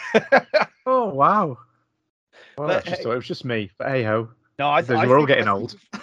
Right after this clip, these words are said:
Speaker 1: I think if we were honest, uh, I think there's a lot of martial arts instructors out there who, uh, who would enjoy, if they can, 'cause I know that not everybody does it full time, but who would very much either admit to the fact that they do it or they would enjoy the prospect of <laughs> being able to have an afternoon nap. <laughs>
Speaker 2: Oh, wow!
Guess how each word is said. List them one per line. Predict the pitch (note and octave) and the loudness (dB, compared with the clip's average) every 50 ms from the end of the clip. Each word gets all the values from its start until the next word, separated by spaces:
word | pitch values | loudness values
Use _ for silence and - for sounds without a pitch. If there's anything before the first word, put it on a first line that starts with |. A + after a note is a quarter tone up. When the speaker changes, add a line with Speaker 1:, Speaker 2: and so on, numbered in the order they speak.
| - - | -12 -8
Speaker 1:
I | A#2+ B2+ D3+ | -6 -6 -6
think | D#3+ G3 F3 D#3+ | -6 -10 -14 -14
if | E3 C3+ D3 | -14 -10 -6
we | E3 E3 | -6 -6
were | D#3+ D3 C#3 | -4 -4 -4
honest, | C#3 C3+ A2 G2+ G#2 G#2 - - _ - | -4 -6 -6 -10 -12 -14 -16 -20 _ -10
uh, | - A2+ A2 A2 - | -8 -6 -6 -4 -4
I | A#2 A#2+ | -6 -8
think | C3+ B2 G#2+ | -8 -12 -12
there's | A2+ G2+ | -12 -12
a | G2+ | -12
lot | G2 G#2 G#2+ A2 A2 A2 A2+ A#2 A#2 A2+ | -10 -10 -6 -4 -4 -2 -2 -2 -4 -4
of | A2 G#2+ | -4 -6
martial | A2 A2 G#2+ G2 - A#2 | -6 -6 -8 -8 -6 -8
arts | G#2+ G2+ - | -8 -8 -8
instructors | - G2+ - G#2+ F#2+ - G2 E2+ | -10 -8 -8 -8 -8 -8 -10 -8
out | G#2 F#2+ F2+ | -8 -6 -6
there | F#2+ F#2+ F#2+ F#2+ | -6 -6 -6 -6
who, | F#2+ G2+ F#2+ F#2+ F#2+ F#2 | -6 -6 -6 -6 -6 -6
uh, | F#2+ F#2+ - - - - - - - - - - - - - - G#2+ F#2+ | -6 -8 -10 -12 -16 -20 -20 -20 -20 -16 -14 -14 -12 -12 -10 -8 -6 -4
who | G2 A2+ | -2 -2
would | A2 A2 F#2+ | -2 0 -2
enjoy, | A2 A2+ A#2 G2+ B2 B2 B2+ | -2 -2 -2 0 0 0 2
if | - E3 D#3+ - | 2 0 2 2
they | F#3+ E3+ | 0 0
can, | E3 - F#3 D3+ A2+ G#2 A2 A#2 | 2 2 2 2 2 0 -2 -6
'cause | - A2+ | -4 -2
I | B2+ B2+ | -2 0
know | C3 C3 | 0 0
that | B2 A#2+ | -2 -2
not | A#2+ A#2+ B2 | 0 0 0
everybody | B2 A#2 A2+ G#2 A2+ G#2+ | 0 0 -2 -2 -2 -2
does | A2+ G#2+ G2+ | -2 -4 -4
it | G#2 - | -6 -6
full | - A2 | -6 -6
time, | G2+ - A#2+ G#2+ G2 F#2+ F2 | -4 -2 -2 -2 -2 -4 -6
but | G2+ F#2+ - _ - - - - _ _ - | -6 -8 -8 _ -20 -20 -20 -20 _ _ -2
who | A#2 G#2+ | -2 -2
would | G#2 A2 F2+ | -2 -2 0
very | F2+ A#2 A#2+ A#2 A#2 | 2 4 4 4 4
much | A#2 A#2 A2 - | 2 0 -2 -2
either | A2 A#2 G#2+ G#2 A2 | -2 -2 -2 0 -2
admit | - G#2 A#2+ C3 B2+ - | -2 -2 -2 -2 -2 -2
to | - | -6
the | A#2+ | -4
fact | G#2+ B2+ F2+ C#2+ | -4 -2 -2 -2
that | G2+ | -2
they | G2 G#2+ | -2 -2
do | G2+ F2+ A#2+ G#2 | 0 2 2 2
it | G2 F#2 F2+ | 2 2 0
or | G2 G2+ F2+ | -2 -2 -2
they | G2+ G2 | -2 -2
would | F#2 F#2 G2 F#2+ | -2 -4 -4 -6
enjoy | F#2+ G2 F#2 F#2+ G#2+ G#2+ G2+ F2 | -6 -6 -4 -2 -2 0 0 -2
the | D#2 | -4
prospect | - - A2 F#2+ - - G#2 F2+ - - | -2 -2 0 0 0 0 -2 -2 -2 -4
of | G2+ - | -4 -4
<laughs> | - - - | -2 0 2
being | A#3 F3+ D#3+ | 4 4 6
able | D#3+ D#3+ D3+ D#3+ | 6 6 4 4
to | C#3+ | 2
have | - D#3 D3+ C#3 | 2 0 0 0
an | C#3+ | 0
afternoon | D3 D3 C#3 - - C#3 C3+ C3 C3 | 0 0 0 -2 -4 -6 -6 -4 -2
nap. | C3+ C3 B2 A#2+ - _ _ _ - - - - - - | 0 0 0 0 -4 _ _ _ -20 -20 -20 -20 -2 2
<laughs> | - A3+ G3+ - _ - | 2 2 2 2 _ 4
Speaker 2:
Oh, | - A#3+ - B2 | 4 4 2 -2
wow! | G2+ G2+ A2+ A#2 G#2 F#2 | -6 -8 -6 -6 -6 -8